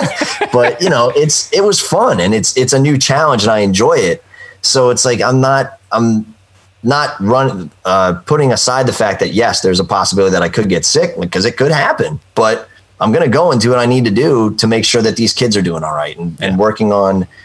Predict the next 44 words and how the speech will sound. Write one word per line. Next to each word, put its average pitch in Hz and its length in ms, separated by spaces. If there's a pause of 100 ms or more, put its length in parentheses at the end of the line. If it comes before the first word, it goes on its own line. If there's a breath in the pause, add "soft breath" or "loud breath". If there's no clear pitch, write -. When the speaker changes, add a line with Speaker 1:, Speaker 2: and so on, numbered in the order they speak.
(300 loud breath)
Speaker 1:
making 120 240
sure 117 160
that 101 180
they're 110 240
stable 92 460
and 92 80
their 101 100
mental 98 320
health 92 300
is, 90 280
is 87 120
taken 90 280
care 87 240
of 82 120
and, 82 280
and 90 140
we're 90 80
helping 92 240
them 87 80
out 85 120
as 82 100
much 82 160
as - 80
possible. - 500 (800 loud breath)
Speaker 2:
Well, 110 100
we 151 200
appreciate 110 640
it. 107 160
And 123 100
I 107 60
say 110 200
we 113 220
as 104 120
a 123 60
collective, 98 560
we, 90 240
'cause 95 360 (160)
I 104 80
don't 95 120
have 92 100
any 90 140
children, 131 380
but 78 220
yes. 123 320